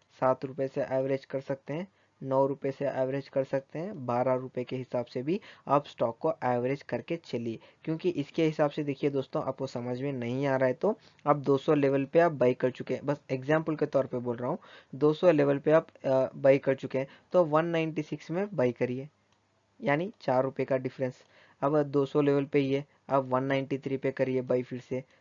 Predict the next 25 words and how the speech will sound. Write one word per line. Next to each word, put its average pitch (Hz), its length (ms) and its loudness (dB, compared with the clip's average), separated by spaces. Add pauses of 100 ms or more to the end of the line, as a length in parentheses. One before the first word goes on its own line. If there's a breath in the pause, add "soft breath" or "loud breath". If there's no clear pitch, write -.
(160)
सात 131 200 2
रुपये 135 180 -2
का 135 120 0
डिफरेंस, 131 380 -4 (340 soft breath)
आप 139 160 2
नौ 139 220 2
रुपये 143 200 0
का 147 100 4
डिफरेंस 143 360 -2
यानी 147 180 -2
वन 123 200 -4
नाइंटी 131 320 -4
वन 131 220 -2
पे, 131 180 -6 (320 soft breath)
आप 135 160 0
बारह 135 200 6
रुपये 143 280 0
का 143 100 2
डिफरेंस 156 380 -4
वन 131 220 -4
सेवेंटी 131 400 -6
सेवन 143 320 -2
या 180 140 0
वन 131 260 -4
सेवेंटी 131 360 -6